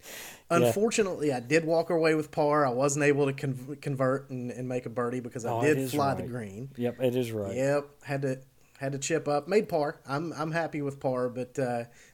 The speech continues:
Speaker 2: definitely should have seen birdie or eagle, uh, being that close. Um, but walked away with a par and the longest drive that I will probably ever hit in my life.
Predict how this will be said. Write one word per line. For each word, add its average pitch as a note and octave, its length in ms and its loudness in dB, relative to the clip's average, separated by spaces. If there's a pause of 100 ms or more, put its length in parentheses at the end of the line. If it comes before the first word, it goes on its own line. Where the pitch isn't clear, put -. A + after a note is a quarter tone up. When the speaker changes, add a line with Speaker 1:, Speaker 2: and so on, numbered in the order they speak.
Speaker 2:
definitely C#3 420 -2
should C3+ 160 -4
have A#2+ 60 -6
seen C3+ 280 -2
birdie C3 360 0
or A#2+ 80 -4
eagle, A2+ 460 -6 (140)
uh, A2 380 -8
being A#2 280 -8
that A#2 200 -12
close. - 540 -8 (480)
Um, G#2 440 -8 (160)
but A#2+ 240 -8
walked F3+ 240 -2
away D3+ 180 2
with C#3 100 2
a B2+ 40 -8
par B2+ 500 -2
and C3 220 -6
the A#2+ 120 -6
longest C#3+ 460 -4
drive C3 320 0
that A#2 120 -6
I A#2+ 80 -4
will A#2+ 140 -8
probably A2 540 -6
ever B2 220 -4
hit B2 180 -8
in A2 60 -16
my G#2 100 -14
life. - 380 -20